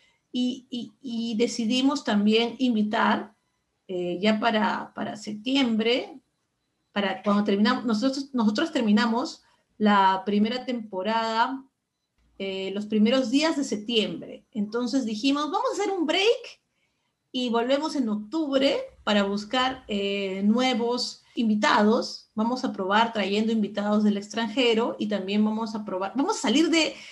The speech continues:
de esa zona de confort. Eh, va-, ya no, eh, vamos a buscar nuevos invitados, eh, para hablar de nuevos temas".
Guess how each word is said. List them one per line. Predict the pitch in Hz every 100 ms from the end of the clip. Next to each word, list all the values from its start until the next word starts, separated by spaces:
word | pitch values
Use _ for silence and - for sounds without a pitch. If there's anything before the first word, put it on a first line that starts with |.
| - _ -
de | 240
esa | 294
zona | 330 311 330
de | -
confort. | 214 208 226 151 - - _ _ _ _ _
Eh, | - 202 202
va-, | 226 240 240
ya | 226
no, | 247 269 269 233
eh, | 214
vamos | 247 277
a | 277
buscar | 214 - 269 269 320 -
nuevos | 214 226 277 294 294 285
invitados, | 262 214 208 247 240 226 233 233 320 - - _ _ _ _
eh, | 185 180
para | 190 180
hablar | 185 202
de | 202
nuevos | 208 202 196 -
temas". | 214 - 208 - -